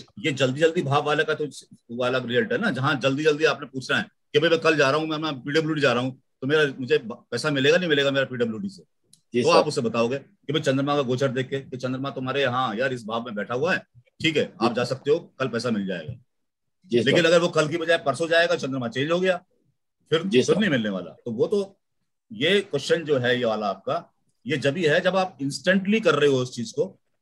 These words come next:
Speaker 1: और आप
Speaker 2: जी
Speaker 1: पूछना
Speaker 2: सर।
Speaker 1: चाह रहे हो, और ये जब ही चलता है। कि आप इसमें बस इतना ध्यान रखिए, हालांकि फल दीपिका में थोड़ा सा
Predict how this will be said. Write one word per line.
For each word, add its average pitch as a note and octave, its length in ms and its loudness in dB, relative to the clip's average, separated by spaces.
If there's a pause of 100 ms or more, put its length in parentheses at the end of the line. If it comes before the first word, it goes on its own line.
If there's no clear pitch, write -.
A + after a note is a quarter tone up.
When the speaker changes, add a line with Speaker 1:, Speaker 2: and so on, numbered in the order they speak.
(120)
Speaker 1:
और C#3 100 4
आप D#3+ 160 2
Speaker 2:
जी A2 80 6
Speaker 1:
पूछना E3 200 -2
Speaker 2:
सर। D#3 60 -2
Speaker 1:
चाह B2 120 2
रहे G2+ 140 0
हो, E2 260 -10 (140)
और D3 240 2
ये F3 280 -2 (100)
जब C#3 180 -2
ही G3+ 60 0
चलता C#3 320 0
है। - 140 -8 (580)
कि - 420 -6 (260)
आप - 180 2
इसमें F3+ 220 -6
बस F#3+ 140 -2
इतना E3+ 220 -4
ध्यान D3+ 260 0
रखिए, B2+ 240 -4 (480)
हालांकि D3+ 300 0
फल F3 220 0
दीपिका D3+ 380 -4
में D#3+ 120 -4
थोड़ा E3 240 0
सा D#3+ 240 -2